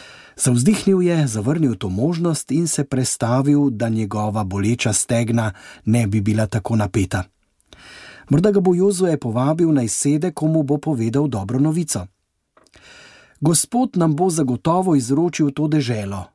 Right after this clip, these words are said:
je začel. "Ljudje v Jerihi in v preostalem Kanaanu o nas govorijo s strahom,"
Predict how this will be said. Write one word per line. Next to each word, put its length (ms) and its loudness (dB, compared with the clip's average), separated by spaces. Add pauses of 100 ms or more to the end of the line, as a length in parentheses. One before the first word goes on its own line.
(220)
je 140 0
začel. 440 -2 (800)
"Ljudje 300 4
v 100 2
Jerihi 640 0
in 220 2
v 120 0
preostalem 680 0
Kanaanu 800 2
o 120 -2
nas 340 -2
govorijo 540 -2
s 60 -4
strahom," 600 -4